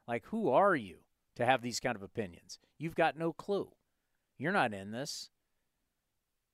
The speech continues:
You're not in this at all. Well, we are. We're in it every day. We live it.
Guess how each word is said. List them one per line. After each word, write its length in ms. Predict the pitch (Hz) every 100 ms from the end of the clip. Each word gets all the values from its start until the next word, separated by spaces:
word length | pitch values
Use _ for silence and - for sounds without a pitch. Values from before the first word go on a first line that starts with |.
| _
You're 120 | 160
not 140 | 220 170
in 120 | 175
this 160 | 175
at 60 | 123
all. 380 | 139 202 - _ _ _ _ _ _ _ _ _ _ _ _ _ _ _ _ _ _ _ _ _ _
Well, 180 | 131 156
we 180 | 202 226
are. 400 | 220 160 - - _ _ _ _ _ _ _ _ _ _ _ _ _ _
We're 180 | 123 180
in 100 | 208 196
it 40 |
every 200 | 202 190
day. 340 | 170 180 107 - _ _ _ _ _ _ _ _ _ _ _
We 120 | 110
live 260 | 113 156 185
it. 160 | 214